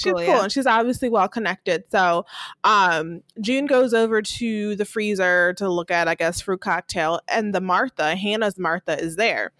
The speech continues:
Speaker 1: So Hannah's Martha is like, "Girl, like, I told you not to come looking for me anymore. Like, leave,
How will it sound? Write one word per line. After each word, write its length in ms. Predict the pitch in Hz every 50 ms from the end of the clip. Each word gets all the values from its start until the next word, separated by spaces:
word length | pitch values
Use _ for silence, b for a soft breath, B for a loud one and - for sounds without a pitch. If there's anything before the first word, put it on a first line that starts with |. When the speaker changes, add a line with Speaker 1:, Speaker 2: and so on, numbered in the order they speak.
| B B B B B B B B
Speaker 1:
So 160 | B - 240
Hannah's 340 | 247 269 311 370 403 349 269
Martha 280 | 277 254 226 226 220 208
is 100 | 208 190 -
like, 260 | 180 175 170 _ _ _ _ _ - 170
"Girl, 400 | - 208 185 160 139 127 - - -
like, 220 | - 170 165 - _ _ -
I 240 | 202 220 254 285 311
told 360 | - - 240 233 226 226 202
you 240 | 180 185 180 165 - - _ -
not 360 | 202 202 196 196 196 233 -
to 160 | - 220 208 - -
come 320 | - - 220 202 196 185
looking 300 | 196 240 254 - 247 214 202
for 160 | - 185 170
me 200 | 170 170 165 - - -
anymore. 420 | 175 220 247 240 226 240 262 247
Like, 220 | 202 170 175 185
leave, 420 | 185 180 185 226 240 269 294 269